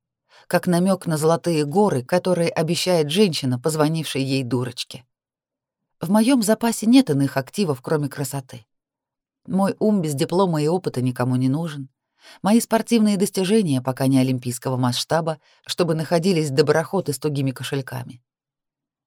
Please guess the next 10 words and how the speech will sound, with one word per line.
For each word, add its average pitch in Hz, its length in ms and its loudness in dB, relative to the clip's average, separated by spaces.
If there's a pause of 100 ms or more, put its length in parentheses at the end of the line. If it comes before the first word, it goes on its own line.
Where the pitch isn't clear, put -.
(320)
Прежде 156 340 0
чем 151 220 -6
совершить 151 500 -2
еще 156 380 -2
один 147 260 -2
шаг, 202 340 -2 (380)
я 175 180 -2
продумывала 196 640 2
разные 165 380 0
варианты. 143 540 -4